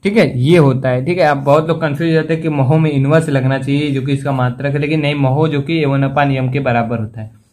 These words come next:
और Siemens भी, Siemens जो कि महो के बराबर होता है। ठीक है, अब प्रतिरोध, ये तो मैंने आपको बताया, किसी समान चालक का प्रतिरोध आर, उसकी लंबाई L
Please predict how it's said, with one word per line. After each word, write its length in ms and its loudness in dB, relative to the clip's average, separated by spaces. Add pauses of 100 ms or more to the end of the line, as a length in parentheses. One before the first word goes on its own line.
(800)
और 160 -2
Siemens 500 0
भी, 220 0
Siemens 400 -2
जो 80 -2
कि 100 -4
महो 260 0
के 120 -4
बराबर 340 -2
होता 140 -4
है। 80 -6
ठीक 160 -6
है, 100 4 (1700)
अब 100 -10
प्रतिरोध, 640 4 (800)
ये 60 -4
तो 100 -2
मैंने 200 4
आपको 220 0
बताया, 240 2
किसी 280 -2
समान 440 2
चालक 340 2
का 140 2
प्रतिरोध 440 -2
आर, 240 4
उसकी 220 -4
लंबाई 480 2 (420)
L 220 2